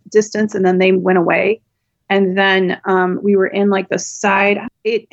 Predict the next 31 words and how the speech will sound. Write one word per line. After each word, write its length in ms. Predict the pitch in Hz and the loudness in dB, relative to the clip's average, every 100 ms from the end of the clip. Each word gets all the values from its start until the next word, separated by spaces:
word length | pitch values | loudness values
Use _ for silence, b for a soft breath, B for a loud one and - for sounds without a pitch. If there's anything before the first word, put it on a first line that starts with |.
| 214 B B B | -18 B B B
it 80 | 233 | -2
was, 120 | 208 214 | 0 0
like, 120 | 208 | -2
the 80 | 196 | -6
side 640 | - 214 185 185 202 240 - | -8 -4 0 2 0 -2 -2
area. 440 | 208 208 214 226 - _ _ _ | 2 2 2 -2 -10 _ _ _
And, 360 | 208 196 202 - | 0 2 2 -2
um, 420 | 208 202 185 180 - _ _ _ _ _ | 0 0 0 -4 -10 _ _ _ _ _
he 220 | - 254 | -8 -6
just 180 | 220 226 | -6 -4
said, 140 | 226 208 | 0 2
"Hey, 220 | 240 226 | 2 0
come 140 | - | 0
here, 120 | 285 262 | 0 0
Tara." 360 | 277 254 214 - | 0 0 -2 -2
And 120 | 214 | -2
then 120 | 202 | 0
I, 240 | 190 196 - - | -2 -4 -8 -6
I 300 | 196 196 - _ _ _ _ _ _ | -4 -4 -6 _ _ _ _ _ _
handed 320 | - 208 208 | -2 0 2
him 120 | 208 208 | 2 0
the 80 | |
thing, 460 | 208 214 202 208 - | 0 0 0 0 -4
and 420 | 202 196 185 190 208 | -2 0 0 -2 -4
he 80 | 202 | 2
greeted 380 | 196 202 196 | 4 4 4
me. 300 | 196 190 196 - | 2 0 0 -2
He 40 | |
remembered 320 | 202 190 196 190 | 0 0 0 0
my 100 | 185 | 2
name. 380 | 190 190 202 | 4 2 0